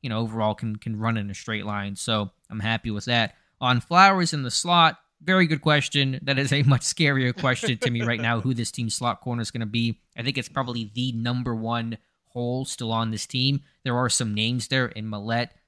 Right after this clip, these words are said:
and Chandon Sullivan, who got signed over the weekend, and potentially Trey Norwood,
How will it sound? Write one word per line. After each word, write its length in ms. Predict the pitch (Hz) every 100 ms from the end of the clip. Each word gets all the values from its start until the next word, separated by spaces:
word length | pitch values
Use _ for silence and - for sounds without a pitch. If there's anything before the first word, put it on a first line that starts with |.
| -
and 140 | 104
Chandon 360 | - 120 107 101
Sullivan, 460 | - 135 131 131
who 120 | 117 113
got 220 | 117 117
signed 280 | 127 120 123
over 160 | 117
the 60 | 117
weekend, 520 | 120 117 123 120 117 -
and 120 | 110 104
potentially 600 | - - 131 - 120 117
Trey 240 | 135 117
Norwood, 440 | 117 120 120 120